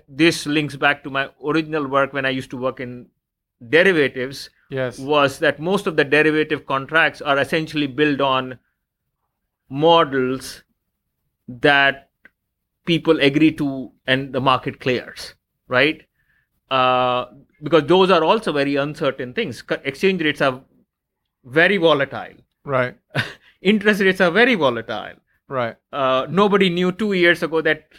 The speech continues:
Speaker 1: U S dollar interest rates will be at five percent, Fed rates will be at five percent two years ago.
Speaker 2: Yes.
Speaker 1: They are more volatile than probably the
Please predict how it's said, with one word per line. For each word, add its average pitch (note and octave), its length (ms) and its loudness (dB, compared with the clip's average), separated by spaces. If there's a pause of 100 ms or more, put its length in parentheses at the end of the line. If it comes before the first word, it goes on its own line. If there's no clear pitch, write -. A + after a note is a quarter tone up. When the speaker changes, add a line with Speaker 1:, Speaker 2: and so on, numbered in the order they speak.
(180)
Speaker 1:
U E3 200 0
S E3 80 4
dollar D#3+ 260 4
interest D#3 300 -4
rates D3+ 220 -6
will D3 100 -4
be C#3+ 160 -4
at C#3 80 -2
five E3 260 2
percent, C#3 520 -2
Fed E3 180 0
rates D3+ 200 -2
will C#3+ 100 -8
be C#3 120 -8
at C3+ 120 -10
five C#3+ 180 -6
percent C3+ 380 -6
two A#3 120 -2
years C3 300 -2
ago. G#2 240 -14 (320)
Speaker 2:
Yes. B2 420 -2 (400)
Speaker 1:
They E3 220 0
are G#3 100 4
more G#3 240 0
volatile E3 480 0
than D#3 200 -2
probably E3 340 -4
the D3+ 360 -4